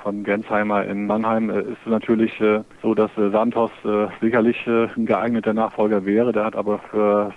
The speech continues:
nach meiner Kenntnis bis zweitausendsiebzehn in Gummersbach unterschrieben und ich weiß jetzt nicht, ob er irgendwelche Ausstiegsklauseln da hat. Und, äh, Matze Musche, ja, das ist natürlich, äh, wäre natürlich auch, äh,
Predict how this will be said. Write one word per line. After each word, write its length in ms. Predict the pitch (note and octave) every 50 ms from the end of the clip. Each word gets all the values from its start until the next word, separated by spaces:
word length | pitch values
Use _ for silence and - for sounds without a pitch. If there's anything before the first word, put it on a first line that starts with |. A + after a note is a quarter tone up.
| - -
nach 180 | G#2+ G#2 G2+
meiner 320 | F#2 G#2 G#2+ A2 A2+ G#2 G#2
Kenntnis 440 | - - - A#2 G#2 G#2 G#2+ G2+
bis 160 | - - G#2+ -
zweitausendsiebzehn 680 | - G#2+ G#2 - G#2+ G2+ G2+ G2+ G#2+ A#2 A#2 - A2+ G#2
in 80 | G#2 G2
Gummersbach 400 | A#2+ B2 B2+ A#2 - - G2+ F#2+
unterschrieben 540 | G2+ F#2+ G2 G2 - - G#2+ G#2 A2 G#2+
und 120 | F#2+ F#2+ G2+
ich 100 | F#2+ -
weiß 140 | G#2 G#2 G2
jetzt 160 | G#2+ F#2+ -
nicht, 140 | A2 A2+ -
ob 100 | G2 F#2+
er 80 | F#2
irgendwelche 340 | - G#2+ G2+ G2 G2 F#2+ G2
Ausstiegsklauseln 760 | G2 G#2+ G#2 - G#2 G2 - - - F#2+ F#2+ F#2+ F#2+ F#2 F2+
da 100 | F2+ F#2
hat. 160 | F#2+ A2 A#2 - - - - - -
Und, 340 | - A2 G2+ G2+ G#2 G2 -
äh, 540 | G#2 G2+ G2+ G2+ G2 G2 F#2+ F#2+ F#2+ G2 G2
Matze 300 | F#2+ G#2 A2 - - A2
Musche, 460 | G#2 A#2+ D3 D#3+ - - C3 C#3+ C3+ - - -
ja, 220 | A2 G2+ F2+ - - - _ -
das 160 | A2 A2 -
ist 140 | C3+ C3+ -
natürlich, 360 | C3 A#2+ - C#3 B2 A#2 - -
äh, 120 | A2+ A2+
wäre 120 | A2 A#2+ A#2+
natürlich 340 | A#2 - B2+ A#2+ G#2+ G#2 G2+
auch, 300 | G2 A2+ C3+ C3+ - C3+
äh, 240 | B2+ C3 B2 B2+